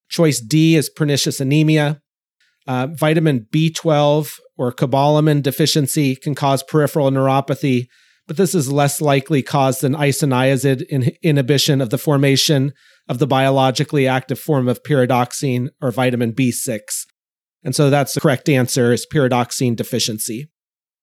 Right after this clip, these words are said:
So the learning point in this case is that isoniazid is commonly used for the management of latent T B infection.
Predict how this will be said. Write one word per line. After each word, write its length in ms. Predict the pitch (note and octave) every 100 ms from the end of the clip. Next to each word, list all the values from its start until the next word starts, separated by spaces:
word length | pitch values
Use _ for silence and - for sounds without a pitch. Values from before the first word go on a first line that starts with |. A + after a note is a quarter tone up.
| _
So 140 | - E3
the 100 | D3+
learning 400 | E3 F3 F3 E3+
point 320 | F3+ E3+ E3
in 140 | D#3+
this 340 | D3+ D3+ - -
case 500 | - D#3+ D#3 - - _ _ _
is 140 | D3+ D#3
that 120 | C#3+
isoniazid 760 | D3+ D3+ E3+ D3 D3+ D#3+ D#3
is 100 | C3+
commonly 500 | - E3 D#3+ D#3+ D#3
used 260 | D3 D#3 -
for 100 | D#3+
the 80 | C#3
management 600 | C#3 D3+ D3+ D3 D3+ -
of 180 | B2 B2+
latent 400 | C#3 D#3 C3+ -
T 180 | E3+
B 180 | D#3+ D#3+
infection. 680 | D#3+ D3+ D#3 D3+ - D#3+